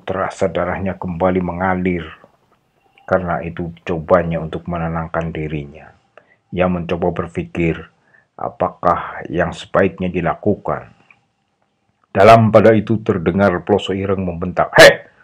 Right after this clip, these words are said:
dukun tua, jangan menyamakan aku dengan Pratondo yang cengeng itu.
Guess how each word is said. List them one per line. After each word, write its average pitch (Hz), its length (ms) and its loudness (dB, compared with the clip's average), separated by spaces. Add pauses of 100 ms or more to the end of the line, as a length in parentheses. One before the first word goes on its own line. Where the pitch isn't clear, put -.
(140)
dukun 139 240 6
tua, 95 240 2 (560)
jangan 113 400 8
menyamakan 104 560 2
aku 107 320 2
dengan 98 320 0
Pratondo 101 560 4
yang 95 240 4
cengeng 92 400 2
itu. 80 320 -10